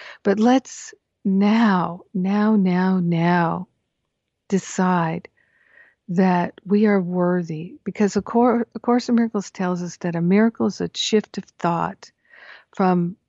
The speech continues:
the ego's thought system to the Holy Spirit's thoughts. And then we have a miracle in our awareness by shifting our thinking, by being willing to give up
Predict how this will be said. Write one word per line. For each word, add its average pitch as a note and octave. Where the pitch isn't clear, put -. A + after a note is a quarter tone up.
the F#3
ego's G#3+
thought F#3
system -
to F3+
the F3
Holy F#3
Spirit's E3+
thoughts. -
And F#3+
then F#3
we F#3+
have F3
a F3
miracle A3+
in F#3+
our F3+
awareness F#3+
by F3
shifting F#3
our E3
thinking, C4
by F3+
being F3
willing A3
to -
give F3+
up F3